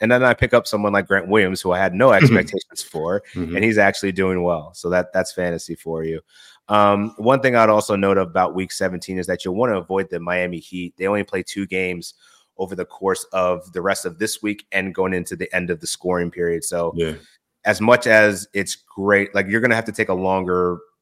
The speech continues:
Speaker 1: term view on the Heat
Speaker 2: Mm-hmm.
Speaker 1: because, like, you know, we just talked about those injuries with Rozier and, and Josh
Speaker 2: Yeah.
Speaker 1: Richardson. It just sucks that you pick these guys up and then it's like, "Oh man, I can only get Jaime Jaquez for a couple of
Speaker 2: Yeah.
Speaker 1: games." So
Speaker 2: Mm-hmm.
Speaker 1: just keep that in mind. You know, obviously, if you're, depend on your seeding, if you have some,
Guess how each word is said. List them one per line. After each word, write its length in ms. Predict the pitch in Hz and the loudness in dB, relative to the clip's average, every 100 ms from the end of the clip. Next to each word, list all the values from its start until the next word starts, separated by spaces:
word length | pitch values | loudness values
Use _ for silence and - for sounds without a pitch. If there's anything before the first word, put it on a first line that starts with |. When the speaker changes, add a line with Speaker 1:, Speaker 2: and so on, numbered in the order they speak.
| _ | _
Speaker 1:
term 440 | - 104 95 92 90 | -8 -2 0 -2 -4
view 480 | 85 92 92 90 82 | -8 -4 -2 -2 -4
on 220 | 87 87 | -4 -4
the 80 | 82 | -8
Heat 260 | - 92 | -8 -6
Speaker 2:
Mm-hmm. 120 | 85 | -6
Speaker 1:
because, 360 | 87 82 87 82 | -6 -6 -6 -6
like, 160 | 80 80 _ | -10 -16 _
you 100 | 85 | -18
know, 140 | 76 - _ _ _ - | -18 -20 _ _ _ -10
we 60 | |
just 140 | 98 - | -4 4
talked 180 | 104 98 | 4 4
about 140 | 98 | 0
those 140 | 92 | 0
injuries 260 | 101 95 90 | -2 -4 -4
with 160 | 87 85 | -6 -2
Rozier 480 | 87 85 92 90 87 | -2 0 0 2 2
and, 160 | 85 | 0
and 220 | 85 85 | -6 -8
Josh 260 | 78 85 82 | -4 -4 -2
Speaker 2:
Yeah. 60 | 92 | -2
Speaker 1:
Richardson. 560 | 80 87 - 85 82 - - - - | -2 -4 -8 -10 -10 -14 -20 -20 -12
It 60 | 98 | -4
just 180 | 104 - | -2 2
sucks 180 | 98 - | 2 2
that 140 | 90 | -4
you 80 | 92 | -2
pick 160 | 101 95 | -4 -2
these 140 | 90 | -4
guys 260 | 92 87 85 | 0 2 2
up 180 | 92 87 | 2 0
and 100 | 85 | -4
then 80 | |
it's 120 | 85 85 | -4 -6
like, 100 | 85 | -4
"Oh 180 | 98 80 | -2 -2
man, 180 | 95 87 | 0 0
I 40 | |
can 100 | 85 | 0
only 100 | 95 | 0
get 120 | 90 | 0
Jaime 260 | 92 90 87 | 2 0 0
Jaquez 360 | 90 90 104 98 | 0 0 0 -2
for 100 | 78 | -6
a 40 | |
couple 260 | - 90 87 | -6 -4 -2
of 80 | 85 | 0
Speaker 2:
Yeah. 80 | 95 | 0
Speaker 1:
games." 260 | 98 98 - _ - | -2 -4 -16 _ -6
So 80 | 92 | -2
Speaker 2:
Mm-hmm. 120 | 110 | 0
Speaker 1:
just 160 | 147 | 0
keep 100 | - | 2
that 120 | 127 110 | 6 6
in 80 | |
mind. 440 | 95 92 92 90 - | 6 4 4 0 -4
You 80 | 90 | -4
know, 100 | 87 | -2
obviously, 400 | 85 92 92 95 | 2 2 0 -2
if 100 | 87 | -2
you're, 300 | 95 90 90 _ _ _ | 2 2 0 _ _ _
depend 260 | - - 101 | -4 0 2
on 100 | 95 | 2
your 100 | 90 | 0
seeding, 520 | - 98 95 92 92 | -2 -2 0 -2 -2
if 160 | 87 92 | -4 -4
you 160 | 90 | -6
have 240 | 87 92 87 | -2 -2 -2
some, 420 | - 90 87 80 | -4 -6 -6 -10